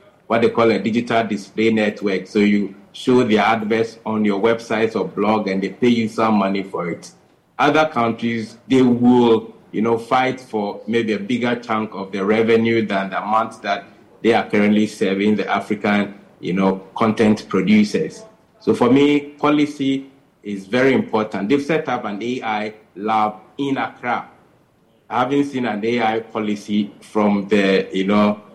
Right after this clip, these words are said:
the space. I know the likes of N C A and the rest, they are working on, on that. You know, they are introducing new products and trying to introduce new policies and the rest. We need to fast track,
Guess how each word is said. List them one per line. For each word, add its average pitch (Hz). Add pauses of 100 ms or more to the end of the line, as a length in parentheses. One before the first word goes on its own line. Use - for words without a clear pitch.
(180)
the 101
space. 117
I 107
know 123
the 104
likes 113
of 95 (360)
N 113
C 113
A 101
and 98
the 95
rest, 104
they 98
are 98
working 117 (340)
on, 107
on 104
that. 113
You 104
know, 110
they 107
are 104
introducing 117
new 113
products 104
and 95
trying 107
to 104
introduce 107
new 107
policies 101
and 90
the 90
rest. - (360)
We 107
need 131
to 113
fast 113
track, 113